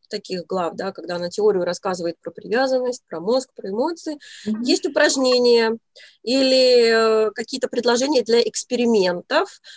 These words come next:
Speaker 1: Ну, в основном это всё-таки про, в начале, да, действительно про, э, свои детско-родительские отношения со своими родителями, поисследовать их, посмотреть,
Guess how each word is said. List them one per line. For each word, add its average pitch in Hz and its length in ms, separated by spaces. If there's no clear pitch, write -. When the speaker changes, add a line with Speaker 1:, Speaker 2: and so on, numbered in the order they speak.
Speaker 1:
Ну, 269 80
в 254 40
основном 277 300
это 233 140
всё-таки 233 360
про, 220 500
в 208 80
начале, 226 400
да, 196 120
действительно 202 500
про, 190 320
э, - 20
свои 233 540
детско-родительские 190 840
отношения 170 680
со 190 140
своими 190 300
родителями, 330 640
поисследовать 277 720
их, 247 140
посмотреть, 240 760